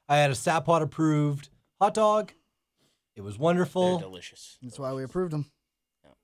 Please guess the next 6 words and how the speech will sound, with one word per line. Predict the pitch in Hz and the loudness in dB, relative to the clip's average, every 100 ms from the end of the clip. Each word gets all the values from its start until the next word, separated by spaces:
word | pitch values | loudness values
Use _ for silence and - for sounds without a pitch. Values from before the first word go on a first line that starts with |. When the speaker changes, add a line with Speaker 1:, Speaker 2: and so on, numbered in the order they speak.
| _ _ _ _ _ _ _ - | _ _ _ _ _ _ _ -8
Speaker 1:
Big | 139 | -2
Bad | 151 151 | 2 2
Boris, | 143 156 165 147 - - | 4 4 2 -2 -10 -10
uh, | 156 135 131 123 | -4 0 0 -2
was | 127 - | -4 -6
compared | 135 143 139 147 139 | -4 -2 0 0 -4